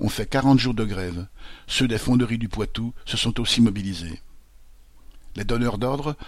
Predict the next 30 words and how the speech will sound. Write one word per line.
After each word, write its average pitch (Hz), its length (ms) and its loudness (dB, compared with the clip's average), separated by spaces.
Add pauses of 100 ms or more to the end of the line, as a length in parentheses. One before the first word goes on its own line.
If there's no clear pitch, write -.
Renault 110 380 2
et 95 80 -4
P 107 140 -2
S - 200 0
A, 131 200 0 (260)
ont 113 100 -2
fait 135 160 2
des 113 140 2
milliards 131 340 6
de 120 80 0
profits 113 540 -6 (300)
et 127 140 -4
ils 120 220 0
ont 110 60 2
reçu 120 240 0
des 113 80 2
subventions 117 500 2
de 113 100 4
l'État. 101 400 -6 (540)
Ils 110 100 -4
les 110 160 2
ont 113 140 2
empochés 123 560 0 (300)
et 123 60 -4
les 117 120 0
licenciements 131 560 4
continuent 123 400 4
sur 110 180 -4
leur 113 160 -4
site - 300 -2